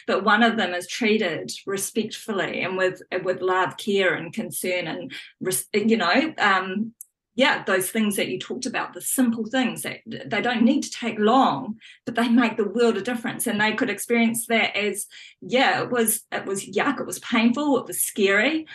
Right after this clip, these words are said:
but I don't feel like I've got, I'm left with this hangover of, of, of trauma. Um, and, and another person could have lifelong trauma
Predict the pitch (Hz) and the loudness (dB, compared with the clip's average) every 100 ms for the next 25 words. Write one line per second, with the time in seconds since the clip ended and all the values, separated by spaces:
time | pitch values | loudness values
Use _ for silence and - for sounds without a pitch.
0 | - _ _ _ - 202 233 226 233 220 | -20 _ _ _ -8 2 6 6 6 2
1 | 226 220 185 175 180 175 160 - 190 160 | 2 2 2 0 -2 -4 -4 -4 -2 -2
2 | 202 180 180 185 131 - 185 175 175 170 | -4 -4 -2 -2 -4 -6 -4 -2 -4 -4
3 | 165 185 185 170 165 170 - 190 170 - | -4 0 0 0 -4 -4 -6 -8 -6 -8
4 | - - 208 277 269 - - - - - | -8 -4 2 6 6 4 -4 -16 -18 -6
5 | - 214 208 202 - 202 190 - 208 226 | 2 4 6 4 0 -2 0 0 2 4
6 | 208 208 226 226 254 247 269 262 285 277 | 4 4 0 2 0 4 6 6 2 0
7 | 285 277 330 269 269 269 262 320 381 | 0 0 -2 0 2 2 0 -8 -8